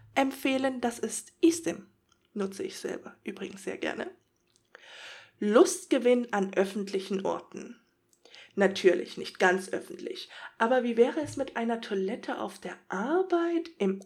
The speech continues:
Auto oder der Umkleidekabine? Man kann hier auch aufreizende Fotos oder Videos senden, verschiedene kleine Befehle umsetzen oder aber, wie ich vorhin erwähnt hatte,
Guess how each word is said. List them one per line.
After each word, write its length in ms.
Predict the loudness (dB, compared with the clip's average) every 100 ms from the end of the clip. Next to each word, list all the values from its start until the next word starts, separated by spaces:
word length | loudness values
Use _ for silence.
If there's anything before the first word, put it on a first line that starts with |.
| _
Auto 640 | 2 4 4 2 0 0 2
oder 260 | 4 4
der 160 | 4 2
Umkleidekabine? 1300 | 0 0 0 2 0 -2 -2 0 -2 -2 -4 -8 -12 _ _ _ -20 -18 -16 -14 -2
Man 240 | 0 2
kann 300 | 2 2 0
hier 340 | 0 0 0 -2
auch 320 | -4 -6 -4
aufreizende 640 | -4 -2 -6 -6 -8 -10
Fotos 600 | -10 -4 -2 0 -2 -4
oder 220 | -6 -4 -4
Videos 480 | 0 0 -2 -4
senden, 640 | -2 -2 -2 -6 -6 -8 -14 _ _
verschiedene 540 | -10 -4 -2 0 -2
kleine 380 | -2 -2 0 -2
Befehle 520 | -4 -6 -2 0 2
umsetzen 840 | 0 -4 -4 -2 -2 -6 -6 -4 -4 -8 -12 4
oder 320 | 6 6 4
aber, 420 | 0 2 2 0 -2
wie 100 | -4
ich 120 | -2
vorhin 280 | 0 0 0
erwähnt 460 | -2 -2 -4 -4 -4
hatte, 320 | 0 2